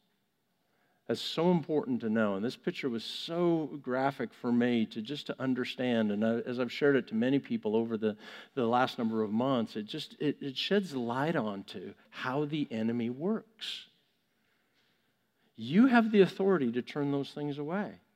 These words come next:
Those things will constantly come in your mind. You just go, "Where did those things come from?" Well, you, we need to understand and identify that they, they, they come from the enemy.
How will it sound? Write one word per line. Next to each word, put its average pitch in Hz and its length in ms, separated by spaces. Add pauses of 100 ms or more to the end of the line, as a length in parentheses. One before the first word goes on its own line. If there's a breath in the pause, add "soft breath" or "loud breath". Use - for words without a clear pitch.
(960)
Those 170 200
things 208 240
will 151 100
constantly 190 640
come 175 200
in 165 40
your 156 80
mind. 160 220
You 131 80
just 147 180
go, 156 80
"Where 165 320
did 311 160
those 294 240
things 226 260
come 240 360
from?" 120 400
Well, 170 240 (200 loud breath)
you, 175 120
we 180 100
need 208 200
to 202 100
understand 202 440
and 185 120
identify 185 460
that 135 180
they, 143 140 (180)
they, 151 180
they 151 200
come 233 380
from 151 280
the 143 180
enemy. 190 540